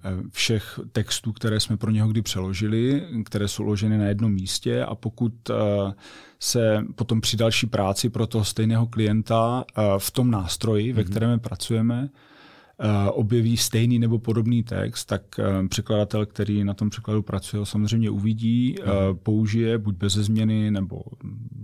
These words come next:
Speaker 1: s, s případnou změnou. To stejné platí pro ten terminologický glosář, kdy překladatel samozřejmě v průběhu práce i, eh, em, průběžně zadává ty termíny, em, do toho, eh, do toho glosáře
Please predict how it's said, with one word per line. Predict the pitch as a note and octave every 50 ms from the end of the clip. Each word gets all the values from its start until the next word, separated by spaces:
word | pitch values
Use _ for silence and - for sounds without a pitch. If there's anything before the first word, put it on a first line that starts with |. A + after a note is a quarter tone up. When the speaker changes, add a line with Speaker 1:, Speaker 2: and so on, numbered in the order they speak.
| - A#2 -
Speaker 1:
s, | G#2+ - - - - - - - - F#2 F#2
s | F#2 -
případnou | - - G2 - G2 G2+ G#2 G#2 G2+
změnou. | F2+ E2+ F#2+ G2 G2 G#2 A2 A#2 B2 C3 C#3 - _ _ _ _ _ _ _ _ - _ _
To | - A2+
stejné | - - B2 A2+ A2+
platí | G#2 A2 G2+ - - A#2+
pro | G#2 - G#2
ten | - - A2+ A2 A2 G#2+ G2+
terminologický | - G2 G#2 G#2 G#2+ A2 A2 G#2+ - - A#2+
glosář, | G2 F#2+ F2+ F2+ - - G#2+ A2 A#2 B2+ - - - - - - - - _
kdy | A2 A2
překladatel | - - A2 - - A2 G#2+ G2+ A2+ A2+
samozřejmě | - - A2+ A2 G#2 A2+ A2+ A#2 A2+
v | -
průběhu | - - A#2 G#2 A#2 A2+ A#2
práce | A2 - G#2+ G2 F#2+ F#2+ - - B2 A#2+ B2 B2 A#2+ - - _ _ _ _ _ _ _ _ _ - - _
i, | A#2 A#2 A#2+ A#2 _
eh, | A2+ G2 F#2+ F#2+ F#2 F#2+ F#2+ F#2+ F#2 F#2 F2+ F#2 G2 - - - _ -
em, | A2+ G#2+ G#2 G2+ G2+ G2+ G#2 - - _ _ _
průběžně | - A#2 A2 A2 A#2 G#2+ A#2 A#2+ A2+
zadává | G2+ A2+ A2 G2+ G#2+ G2+ G2+ G2+ G#2 G2+ F#2+ G2 G#2 - - - -
ty | - G#2+ G#2
termíny, | - G#2+ G2+ G2+ G2+ G2+ G2 G2 G2+ G2 - - -
em, | - G2+ G2 - - F#2+ F#2+ F#2+ F#2+ G2 F#2+ - - - - - G2
do | F#2+ G2+
toho, | - - G2+ F#2+ G2 G2 F#2+ F#2+ G2+ G2 - G2+ G2+ G2 G2
eh, | G2
do | G2+ G2+
toho | G2 - G#2 F#2+
glosáře | G2 F#2+ F#2 - - G2+ G2 G#2 G#2 A#2 A2+ A#2+ B2+